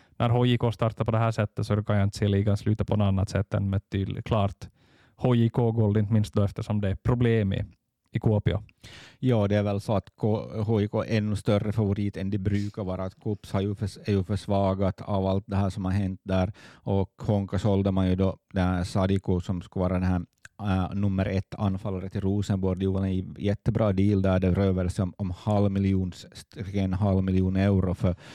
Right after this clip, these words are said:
Speaker 2: för, för, för, för honom. Så, så där, det var ju
Speaker 1: Mm.
Speaker 2: enligt, enligt det,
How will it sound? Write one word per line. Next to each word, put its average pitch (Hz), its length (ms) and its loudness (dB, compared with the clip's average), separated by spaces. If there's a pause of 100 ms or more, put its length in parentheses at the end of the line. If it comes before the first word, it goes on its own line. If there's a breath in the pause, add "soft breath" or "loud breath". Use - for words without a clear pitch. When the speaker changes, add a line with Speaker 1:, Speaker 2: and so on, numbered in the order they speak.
(220 loud breath)
Speaker 2:
för, - 280 -2
för, - 240 -4
för, 92 240 -2
för - 160 -2
honom. 90 360 -2
Så, 92 260 -6
så - 140 -6
där, 90 200 -4 (120)
det - 100 -6
var 120 120 0
ju 95 180 -4
Speaker 1:
Mm. 98 80 -10
Speaker 2:
enligt, 101 460 -2
enligt 98 340 0
det, 95 180 2